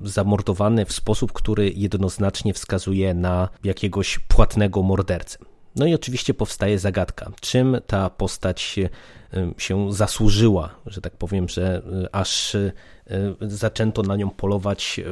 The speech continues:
w, poprzez seryjnego mordercę, poprzez płatnego zabójcę. No i rozpoczyna się intryga. I tak jak wspomniałem, ja mam z nią bardzo, bardzo wiele problemów.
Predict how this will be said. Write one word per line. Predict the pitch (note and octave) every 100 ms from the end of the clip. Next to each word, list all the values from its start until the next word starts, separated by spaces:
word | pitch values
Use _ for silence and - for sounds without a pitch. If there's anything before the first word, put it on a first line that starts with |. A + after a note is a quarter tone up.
| F2+
w, | - G#2 F#2+
poprzez | - G#2 - G2 - -
seryjnego | - - F#2+ G2 F#2+ F#2+ G2 F#2+ F#2+ _ -
mordercę, | G2 F#2+ G#2 F#2+ -
poprzez | - F#2 - F#2+
płatnego | - F#2 G2+ F2+ F#2+
zabójcę. | F#2+ F2 E2+ - - - _ _ _ _ _ _ _ _ _ _ - -
No | F#3
i |
rozpoczyna | D3 - A2 B2 G#2
się | - F2+ - -
intryga. | G#2 F#2 G2 A#2+ C3+ B2+ - -
I | -
tak | F3+
jak | G3 -
wspomniałem, | - B2 B2 B2+ C3 A#2 -
ja | G#2+ G#2+
mam | A#2 G#2+
z | G2
nią | A2 G#2 G2+ - -
bardzo, | G#2 G#2 G2+ G2 F#2+
bardzo | G2 F#2+ F2 F2+
wiele | F#2 F2 E2+
problemów. | - F2 F2 - -